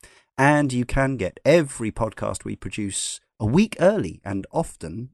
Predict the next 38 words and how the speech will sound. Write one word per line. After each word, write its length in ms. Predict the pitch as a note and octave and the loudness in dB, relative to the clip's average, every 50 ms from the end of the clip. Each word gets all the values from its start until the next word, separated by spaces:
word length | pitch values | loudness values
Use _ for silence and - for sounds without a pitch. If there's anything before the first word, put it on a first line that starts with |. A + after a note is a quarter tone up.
| - | -14
extended 680 | C3 - - - - - F#3+ A#3 A#3 D#3+ - - - - _ _ _ _ _ _ _ _ _ _ _ _ _ _ | -12 -8 -6 -6 -4 -4 -6 -6 -6 -8 -10 -12 -14 -20 _ _ _ _ _ _ _ _ _ _ _ _ _ _
by 200 | - G#2+ G2+ G2 | -6 -4 -2 -2
a 40 | F#2+ | -2
significant 600 | - - A2 G#2+ A#2+ A#2 - G#2 - A2 F#2+ - - | -4 -4 -4 -4 -4 -4 -6 -6 -6 -6 -8 -6 -6
amount 420 | G2+ G2 G#2 A#2 C3 D3 - - - | -4 -4 -2 -2 -2 -4 -6 -8 -10
in 80 | G#2 F#2 | -10 -8
a 40 | F#2+ | -8
sort 200 | - - G#2+ G2 | -8 -6 -6 -6
of 100 | G2 F#2 | -8 -6
director's 440 | - G#2+ A#2+ A#2 - - A2+ G2+ - | -4 -2 -2 -2 -2 -4 -8 -8 -6
cut 220 | - - - - | -6 -8 -8 -8
format. 520 | - - A#2+ A#2 A#2 C3 C#3 - _ - A2+ | -6 -6 -4 -2 -2 -2 -2 -4 _ -8 -6
You 100 | A2 G2+ | -4 0
get 220 | - D#3 - - | 0 0 0 0
that 220 | B2+ B2+ - - | -2 -4 -4 -6
for 160 | - - - A2+ | -12 -8 -6 -6
supporting 640 | - - - - - - G3+ G#3 - - - G2 G2 | -4 -4 -4 -2 0 4 4 4 2 2 -2 -4 -4
us 300 | F2 - - - - _ _ - - _ - | -4 -6 -8 -10 -12 _ _ -20 -20 _ -8
to 100 | - A#2 | -6 -6
the 80 | B2 | -6
tune 460 | - - - - D#3+ D3+ D3+ C#3+ D3 D3 - | -4 -4 -4 -2 -2 -2 -4 -4 -6 -6 -4
of 300 | - A2+ A2 G#2+ - - _ _ _ _ _ _ - | -2 -2 -2 -2 -6 -10 _ _ _ _ _ _ -4
a 80 | A#2 G2 _ | -4 -4 _
dollar 340 | - C3 C3 C#3 D3+ D3+ - _ | 2 2 2 2 0 -4 -6 _
a 60 | - G2+ | -6 -6
month, 640 | G#2+ G#2 A2 C#3 D3 A#2 - _ _ - - - _ _ _ _ _ _ _ _ _ - | -6 -4 -4 -4 -4 -6 -8 _ _ -20 -20 -20 _ _ _ _ _ _ _ _ _ -12
which 180 | C#3+ - - | -8 -6 -4
is 160 | A#2+ G#2 - | -4 -4 -4
currently 600 | - - F#3 F#3 E3+ A#2 - - E2+ F2 A#2+ - _ _ _ _ _ _ _ - | -6 -4 -4 -4 -4 -6 -6 -8 -10 -10 -10 -12 _ _ _ _ _ _ _ -4
around 240 | A2+ B2 A#2 G#2+ - | -4 -2 -2 -2 -2
eighty-one 640 | B2+ C3+ C3+ - - A#2 A2 A#2+ C3 C#3+ D3 C3+ | 0 -2 -2 -2 -4 -4 -4 -2 -2 -2 -2 -2
p 380 | - - F2 F2+ F#2+ A2 A#2+ _ _ _ _ _ _ _ _ _ _ _ _ _ - | -4 -4 -4 -4 -6 -6 -8 _ _ _ _ _ _ _ _ _ _ _ _ _ -12
or 160 | - F#2 - | -12 -10 -8
point 280 | - - A2+ A2 G#2 | -6 -4 -4 -4 -4
nine 240 | G2 G#2+ G2+ G2 F#2+ | -4 -4 -4 -4 -6
of 80 | F2+ F#2 | -6 -8
a 60 | F#2 | -8
euro. 480 | F2 G2+ G#2 G2+ G2+ G2+ G2 G2 G2 | -6 -4 -4 -2 -2 -2 -2 -4 -6